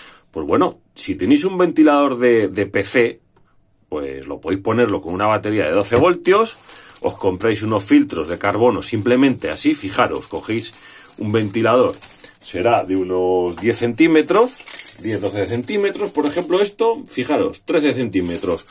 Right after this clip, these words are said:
o doce, o el ventilador que tengáis de una C P U por ahí, os lo ponéis, ponéis esto pegado con una brida y tal, no hace falta compraros esto, pero bueno, esto es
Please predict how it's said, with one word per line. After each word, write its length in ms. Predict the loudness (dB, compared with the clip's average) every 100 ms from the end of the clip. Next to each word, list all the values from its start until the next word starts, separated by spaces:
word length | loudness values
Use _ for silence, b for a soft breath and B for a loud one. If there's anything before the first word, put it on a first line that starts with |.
| B B B
o 140 | 2
doce, 420 | 4 4 2 -4 0
o 100 | 2
el 80 |
ventilador 500 | 2 0 0 2 2
que 120 | 2 -4
tengáis 360 | -4 -4 0
de 120 | 2
una 160 | 2 2
C 140 | 0
P 180 | 2 4
U 120 | 4
por 180 | 4 2
ahí, 200 | 2 0 B B B B
os 220 | 2 4
lo 160 | 2
ponéis, 400 | 4 4 4 2
ponéis 340 | 2 2 2 2
esto 240 | 0 0
pegado 320 | 2 2 2
con 100 | 2
una 200 | 2 2
brida 400 | 2 2 4 2 -2 B B B B _
y 200 | -8 -6
tal, 180 | -6 -6
no 80 | -4
hace 160 | -6
falta 300 | -4 -4 -4
compraros 680 | -4 -6 -2 2 2 0 -8 _ _ -6
esto, 380 | -4 -2 -2
pero 160 | -2 -4
bueno, 240 | -4 -6 -6
esto 240 | -8 0 0
es 220 | 0